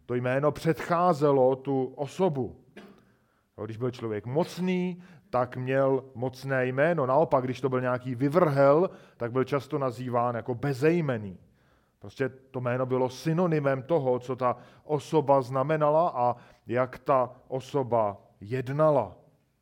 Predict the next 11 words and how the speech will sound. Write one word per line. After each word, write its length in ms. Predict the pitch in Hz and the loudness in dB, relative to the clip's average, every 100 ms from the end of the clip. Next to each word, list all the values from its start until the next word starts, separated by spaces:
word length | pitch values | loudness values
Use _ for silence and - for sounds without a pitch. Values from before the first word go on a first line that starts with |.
| _ _ _ _ _ _ _ _ _ _ _ _ - | _ _ _ _ _ _ _ _ _ _ _ _ -14
Jo, 60 | |
když 140 | 104 104 | -12 -4
si 220 | 143 127 - - _ _ | -2 -2 -4 -20 _ _
přečtete 600 | - 147 - 170 160 170 | -4 -4 -2 -2 2 2
někde 460 | 180 151 135 139 131 - - | 2 -2 0 0 0 -4 -8
jméno 720 | 120 127 135 139 139 135 131 | -6 -2 0 2 2 2 2
Adolf 280 | 135 147 127 | 4 4 4
Hitler, 500 | 131 143 143 175 185 - _ _ _ _ _ _ - | -2 2 2 2 -6 -16 _ _ _ _ _ _ -14
tak 160 | 107 | 0
vám 180 | 147 147 | 2 2
okamžitě 840 | 190 - 190 165 143 123 139 135 | -2 0 0 0 -6 -2 0 0